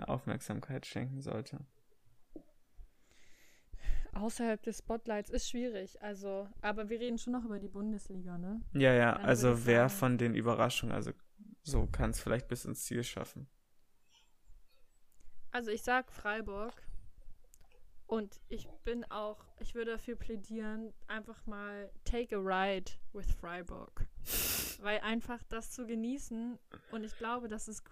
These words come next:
Speaker 2: cool, egal ob sie es schaffen oder nicht, weil als Dortmund Meister wurde zum ersten Mal, das ist so etwas, ähm, das ist so etwas, was du einmal erleben kannst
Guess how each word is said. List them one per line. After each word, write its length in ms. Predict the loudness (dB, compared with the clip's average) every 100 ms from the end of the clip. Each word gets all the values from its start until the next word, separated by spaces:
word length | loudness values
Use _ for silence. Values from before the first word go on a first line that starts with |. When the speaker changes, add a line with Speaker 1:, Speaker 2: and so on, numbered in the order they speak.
| -10
Speaker 2:
cool, 200 | -6 -4
egal 320 | -6 -6 -6
ob 100 | -6
sie 120 | -12
es 60 | -10
schaffen 360 | -10 -8 -8
oder 200 | -8 -8
nicht, 380 | -8 -8 -10 -10 -10 -12 -20 -20 -20 -10
weil 480 | -6 -4 -4 -6 -12 -20 -16 -14 -14 -16 -18 -20 -20 -10
als 240 | -10 -8
Dortmund 340 | -8 -6 -4 -4
Meister 400 | -4 -6 -8 -8
wurde 200 | -8 -8
zum 160 | -8
ersten 420 | -8 -6 -6 -6 -6
Mal, 480 | -4 -6 -6 -8 -12 -16 -16 -18 -20 -20 -6
das 200 | -4 -4
ist 100 | -4
so 120 | -2 2
etwas, 580 | 2 4 4 4 -4 -4
ähm, 500 | 2 4 4 2 -2 -6 -20 -20 -20 -20 -20 -20 -20 -20 _ -20 _ _ -20 _ _ -20 -14 -2
das 280 | 2 4
ist 140 | 2 0
so 100 | 0
etwas, 480 | 2 2 2 2 2 4
was 480 | 4 4 -4 -8 -12 -18 -20 -12 0
du 180 | 6 8
einmal 420 | 8 10 10 10
erleben 380 | 10 8 8 6
kannst 720 | 4 4 2 0 -6 -10